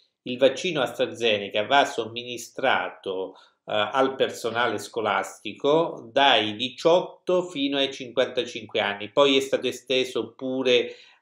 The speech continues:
a, fino a sessantacinque anni, in assenza di patologie che aumentino il rischio clinico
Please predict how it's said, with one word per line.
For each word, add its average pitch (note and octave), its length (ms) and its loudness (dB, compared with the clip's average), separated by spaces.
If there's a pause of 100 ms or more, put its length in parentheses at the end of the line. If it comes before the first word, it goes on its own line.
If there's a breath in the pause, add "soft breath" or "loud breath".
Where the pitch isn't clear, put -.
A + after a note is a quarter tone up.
a, G#2+ 100 -12
fino B2+ 340 -4
a A#2+ 140 2
sessantacinque A2 1000 -6
anni, F#2 460 -8
in A#2+ 160 -8
assenza C3 760 -2
di C#3 340 -4
patologie A2 1120 -2 (300 loud breath)
che C#3 140 2
aumentino D3+ 520 2
il B2+ 180 -6
rischio F3 480 -4
clinico B2 920 -4